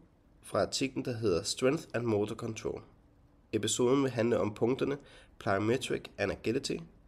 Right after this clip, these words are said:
motor control training, isotonic og isokinetic training, concentric og eccentric tra-, training, open and close kinetic chain exercises, cross education training,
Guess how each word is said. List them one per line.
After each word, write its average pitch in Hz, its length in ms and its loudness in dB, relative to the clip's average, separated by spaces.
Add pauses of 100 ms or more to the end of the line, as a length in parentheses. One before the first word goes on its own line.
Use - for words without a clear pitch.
(440)
motor 110 280 2
control 120 520 2
training, 143 400 -2 (720)
isotonic 139 640 0 (600)
og - 240 0
isokinetic 101 580 -2
training, 156 440 0 (580)
concentric - 640 -2 (200)
og - 200 -2
eccentric - 580 0
tra-, - 280 -6
training, 156 360 0 (720)
open 143 400 6
and 104 200 -4
close 123 240 4
kinetic 135 320 -2
chain 151 320 2 (240)
exercises, - 800 -2 (520)
cross - 380 0
education 143 800 -2
training, 151 480 0